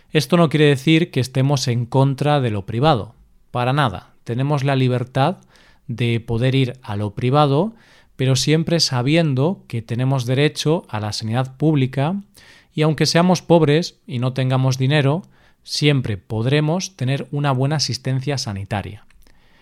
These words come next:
En estos días estamos viviendo momentos muy complicados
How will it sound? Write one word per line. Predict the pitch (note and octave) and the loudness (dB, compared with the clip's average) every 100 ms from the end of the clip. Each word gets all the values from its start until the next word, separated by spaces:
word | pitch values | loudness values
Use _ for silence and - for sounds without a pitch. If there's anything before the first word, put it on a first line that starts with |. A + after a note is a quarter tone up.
| _ _ - | _ _ -6
En | C3 | -2
estos | D3 E3 B2+ | 0 2 4
días | E3 D3 D#3+ F3 - | 4 4 4 -2 -10
estamos | - A#2 B2+ C3+ B2+ | -8 -6 -2 0 0
viviendo | B2 C3+ C#3 | 0 0 0
momentos | C3+ B2+ C#3 C3+ D#3 | 0 2 2 0 -2
muy | C3 C#3 | 0 -2
complicados | C3+ C#3 A2 G2+ - F#3 A#2+ F#2 - - | -2 -4 -4 -8 0 2 2 -4 -12 -18